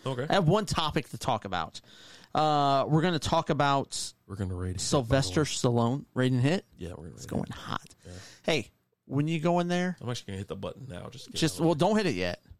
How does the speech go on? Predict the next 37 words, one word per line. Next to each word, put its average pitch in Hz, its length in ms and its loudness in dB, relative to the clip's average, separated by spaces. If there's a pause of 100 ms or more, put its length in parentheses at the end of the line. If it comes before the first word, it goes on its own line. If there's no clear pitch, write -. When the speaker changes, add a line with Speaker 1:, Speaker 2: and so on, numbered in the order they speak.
Speaker 1:
Okay. - 180 -12 (280)
Speaker 2:
When 151 120 2
you 160 100 -2
go 185 200 4
in 165 80 -2
there, 117 260 -6 (640)
tell 208 260 2
Hit 175 280 0 (120)
what 147 240 0
his, 139 400 0 (480)
what - 300 0
your 175 300 4
favorite 151 640 -2 (320)
feature 147 400 0
of 110 120 -4
his 110 260 -2
is. - 360 -8 (460)
Speaker 1:
Oh, 139 360 -2
okay. 120 280 -8 (200)
Speaker 2:
So, 139 240 2
hey, 165 180 2
Hit, 120 300 0 (360)
I 143 80 0
love 151 280 2
your 127 100 0
legs. 101 600 -6 (320)
Speaker 1:
He's 131 160 -4
got 131 180 0
some 98 160 -6
nice 92 260 -6
legs. 73 440 -12
Speaker 2:
Hey, 196 160 0
Hit, 127 280 0 (240)
I 151 60 -2
love 147 160 2
your 113 80 -4
butt. 113 400 -4